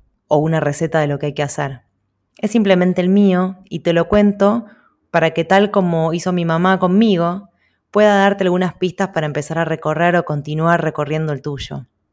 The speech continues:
Lo primero que detecté es que para poder hacer este proceso debía darme tiempo. Debía priorizarme por sobre todas las cosas y para poder lograr esto debía quererme y aceptarme lo suficiente.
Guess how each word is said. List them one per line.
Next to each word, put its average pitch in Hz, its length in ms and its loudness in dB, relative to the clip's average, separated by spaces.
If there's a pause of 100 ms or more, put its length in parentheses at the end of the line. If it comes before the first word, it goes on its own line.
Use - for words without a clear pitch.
(800)
Lo 160 140 0
primero 180 380 0
que 190 80 0
detecté 156 800 -4 (100)
es 165 100 -10
que - 140 -6
para 151 240 -2
poder 147 240 2
hacer 175 300 -2
este 160 160 -6
proceso 151 800 -6 (220)
debía 156 360 0
darme 151 280 0
tiempo. 131 600 -8 (800)
Debía 170 340 4
priorizarme 196 920 0
por 151 140 -2
sobre 151 240 -2
todas 202 260 2
las 180 140 -2
cosas 143 540 -10 (560)
y 175 80 -4
para 143 240 -4
poder 156 240 2
lograr 156 320 2
esto 170 560 -4 (380)
debía 156 340 2
quererme 175 580 0
y 151 80 -4
aceptarme 143 540 -4
lo 135 100 -6
suficiente. 131 760 -10